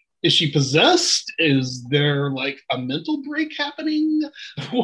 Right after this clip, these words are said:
You know, she's wandering around the school seeing visions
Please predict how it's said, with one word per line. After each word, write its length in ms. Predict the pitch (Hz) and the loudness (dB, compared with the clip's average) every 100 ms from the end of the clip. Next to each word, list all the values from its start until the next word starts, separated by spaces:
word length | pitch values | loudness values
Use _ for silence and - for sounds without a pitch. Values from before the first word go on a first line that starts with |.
| - 277 - 262 - - | 0 -2 0 -2 -4 0
You 80 | 247 | 0
know, 240 | 196 190 190 | 2 -2 -4
she's 280 | - 277 233 | -4 -4 -6
wandering 680 | 180 156 233 269 254 247 | -4 -2 0 -2 -2 -2
around 420 | 214 233 247 240 | -4 -4 -6 -6
the 80 | 220 | -6
school 460 | - - 269 240 190 | -8 -8 -4 -4 -6
seeing 380 | - 247 247 196 | -10 -6 -4 -2
visions 600 | 277 240 170 233 - | -2 0 -2 -4 -12